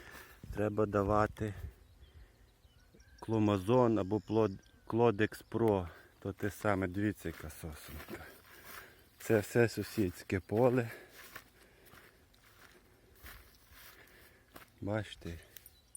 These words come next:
хвощ польовий. І ще плюс карбаміду дали, крупили по листу, що там давали.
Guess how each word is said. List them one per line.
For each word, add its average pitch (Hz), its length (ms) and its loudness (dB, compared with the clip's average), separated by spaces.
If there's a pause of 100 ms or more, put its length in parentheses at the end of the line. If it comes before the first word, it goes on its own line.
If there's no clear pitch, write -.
(880)
хвощ 117 380 -2
польовий. 110 680 0 (2500)
І - 100 -4
ще 131 200 2
плюс 123 300 2
карбаміду 117 760 8
дали, 117 500 10 (1000)
крупили 117 460 8
по 117 180 4
листу, 117 500 6
що 107 200 2
там 104 240 4
давали. 98 500 6